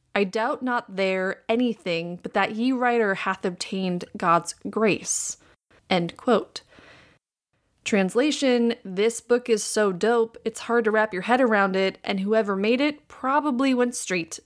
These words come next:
to heaven." Mister Plunkett was not the first person to make his mark on the book,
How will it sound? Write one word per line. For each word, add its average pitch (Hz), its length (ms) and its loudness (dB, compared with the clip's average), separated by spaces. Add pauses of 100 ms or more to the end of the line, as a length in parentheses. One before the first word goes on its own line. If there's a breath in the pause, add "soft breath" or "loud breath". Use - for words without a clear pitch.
to - 100 -12
heaven." 185 380 -2 (1300)
Mister 320 320 0
Plunkett 196 540 0
was 233 140 0
not 262 160 2
the 269 80 -2
first 320 500 -2
person 185 480 -2
to 202 100 -6
make 196 200 -2
his 220 200 0
mark 175 400 0
on 175 220 0
the 180 80 -6
book, - 580 -2